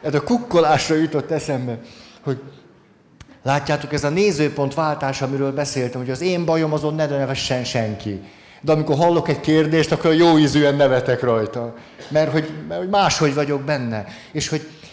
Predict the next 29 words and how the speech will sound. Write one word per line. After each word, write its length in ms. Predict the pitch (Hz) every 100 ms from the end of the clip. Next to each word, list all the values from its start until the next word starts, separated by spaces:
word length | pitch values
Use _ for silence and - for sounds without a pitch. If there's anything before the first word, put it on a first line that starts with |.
| - 131 135 135 -
és 180 | - 143
hogy 120 | 143
mennyire 360 | 147 202 214 151
bele 280 | 147 180 156
tudunk 320 | 156 147 135
ragadni 380 | 190 175 151 143
a 40 |
saját 360 | 127 170 151 143
nézőpontunkba, 960 | 165 147 143 123 143 135 139 156 160 - - - - -
hogy 200 | 143 - - -
elkerültem 680 | 180 175 175 165 147 147 156
oda 160 | 156
a 40 | 147
Babér 360 | 170 143 127
utcába. 640 | 117 - 110 98 92 82 - - _ _ _ _ -
És, 500 | - 123 - - 120 - - - - _ _ - _ _ - -
hát 140 | 143
hogy 180 | - 185
lehetne 360 | 180 120 120 131
ezt 160 | 117 -
fogalmazni? 540 | 175 165 135 127 131
Talán 280 | 175 156 123
pontosan 440 | 180 175 143 127
úgy, 120 | 165
hogy 140 | 139 117
a 40 |
magas 400 | 123 175 127 104
földszinten 800 | - 139 127 - 113 104 107 101
lakom. 500 | 98 95 101 90 87